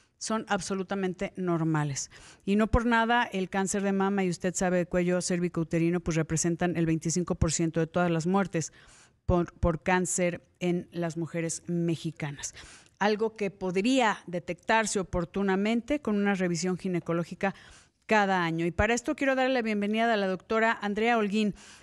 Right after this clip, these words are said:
Ella es ginecobstetra del Instituto Nacional de Perinatología y miembro de la Federación Mexicana de Asociaciones y Colegios de Endoscopía Ginecológica. ¿Cómo estás, querida doctora?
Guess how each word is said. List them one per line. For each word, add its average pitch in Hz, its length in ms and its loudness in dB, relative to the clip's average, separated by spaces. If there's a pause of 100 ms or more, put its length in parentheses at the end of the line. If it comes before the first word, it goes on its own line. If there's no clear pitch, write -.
Ella 262 180 2
es 269 80 0
ginecobstetra 254 880 0
del 208 160 0
Instituto 233 640 -2
Nacional 202 500 0
de 202 80 0
Perinatología 214 880 -2
y 214 120 -2
miembro 262 320 2
de 240 100 2
la 208 100 2
Federación 185 520 0
Mexicana 196 560 -2 (420)
de 240 120 2
Asociaciones 233 760 0
y 185 60 -2
Colegios 185 420 0
de 196 80 0
Endoscopía 175 540 -2
Ginecológica. 165 680 -4
¿Cómo 240 220 0
estás, 226 260 0
querida 190 320 0
doctora? 165 400 -4